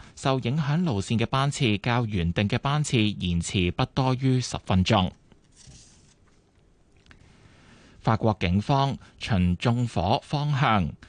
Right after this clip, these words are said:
調查西部城市南特教堂嘅火警。警方話，現場發現三個火頭，由於有大量調查工作，目前未有鎖定疑犯。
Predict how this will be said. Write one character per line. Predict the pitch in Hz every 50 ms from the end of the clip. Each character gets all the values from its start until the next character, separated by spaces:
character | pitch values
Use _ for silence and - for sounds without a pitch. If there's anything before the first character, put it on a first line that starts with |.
| - - - - - -
調 | - 127
查 | 120 - 123 101 95
西 | 101 - 180 185
部 | 175 151 107
城 | 95 - 98 87 90
市 | 87 - 95 95 101 113 - -
南 | 104 95 85 82 87
特 | 95 - 113 107 - - - - - - - -
教 | - 131 120 120 117
堂 | - 117 95 80 80
嘅 | 82 - 98 95
火 | - - 80 95 95
警。 | - 90 80 90 113 - - - _ _ _ - - - - - - - - - -
警 | - 85 95 104
方 | 120 110 113 113
話， | 113 110 98 98 92
現 | 92 104 104 98
場 | - - 101 85 82
發 | - - 117 113
現 | 104 107 101 98
三 | 95 - 147 147 151
個 | - 117
火 | - - 85 104
頭， | 117 - 135 107 - 92 87 - 90
由 | 95 90 98
於 | - 190 185
有 | 131 90 95 101
大 | - 107 95 92
量 | 92 95 92 92 95
調 | - - 98 92
查 | - - 90 87
工 | - - 147 151 147
作， | - 147 120 110 - -
目 | - - - -
前 | - - 104 90 92 95
未 | 98 98
有 | 92 95 92 -
鎖 | - - 92 95
定 | 117 135 117 98 90
疑 | 85 82 82
犯。 | 80 - 90 85 90 110 -